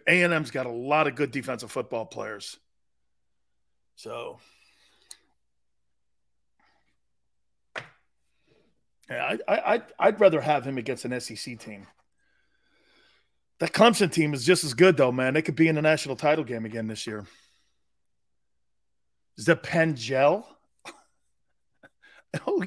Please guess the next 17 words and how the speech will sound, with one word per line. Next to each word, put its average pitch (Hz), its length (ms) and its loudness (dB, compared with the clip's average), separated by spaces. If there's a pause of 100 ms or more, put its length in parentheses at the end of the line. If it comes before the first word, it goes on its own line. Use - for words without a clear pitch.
E 247 220 -4
of 120 160 -8 (220)
little, 220 280 -4 (320)
both 180 280 2
games. 117 480 -8 (1600)
Oh, 131 140 2
the, 143 140 -8
by 160 180 6
the 151 80 4
time 233 420 0
the 165 120 -2
November 143 420 -2
nineteenth 147 520 -4
Clemson 143 420 -4
game 175 240 0
comes 175 260 -2
around, 185 400 -2